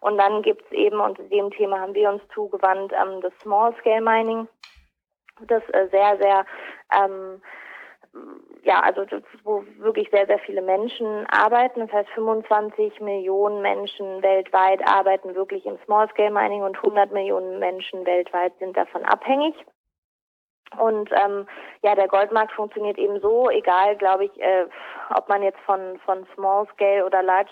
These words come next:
Scale Mining, ähm, spricht, dass eben das Gold aus der Erde rausgeholt hat, in welcher Manier auch immer. Und dann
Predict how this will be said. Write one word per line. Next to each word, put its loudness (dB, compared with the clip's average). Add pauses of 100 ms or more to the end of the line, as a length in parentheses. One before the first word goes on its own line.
Scale 2
Mining, -2 (520)
ähm, -2 (100)
spricht, -2
dass 0
eben -6
das -8
Gold 2
aus -6
der -2
Erde 2
rausgeholt 0
hat, 0
in -8
welcher -4
Manier -4
auch -6
immer. 2 (480)
Und -2 (100)
dann 0